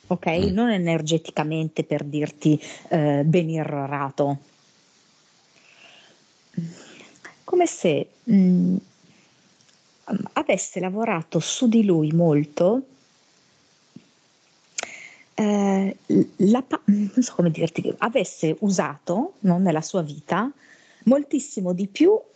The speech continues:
Speaker 1: l'emisfero sinistro, ok? E quindi ne abbia risentito l'emisfero destro.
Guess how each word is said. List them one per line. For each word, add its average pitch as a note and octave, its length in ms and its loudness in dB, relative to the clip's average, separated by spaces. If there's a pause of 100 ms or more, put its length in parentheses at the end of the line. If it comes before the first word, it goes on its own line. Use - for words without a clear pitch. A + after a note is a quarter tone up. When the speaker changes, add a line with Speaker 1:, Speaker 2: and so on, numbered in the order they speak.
(240)
Speaker 1:
l'emisfero F3 580 0
sinistro, C#3+ 680 -6 (480)
ok? E3 360 -4 (320)
E - 120 0
quindi F#4+ 340 0
ne G3+ 100 4
abbia F#3 280 0
risentito A#3 680 -2
l'emisfero E3 560 -2
destro. - 480 -8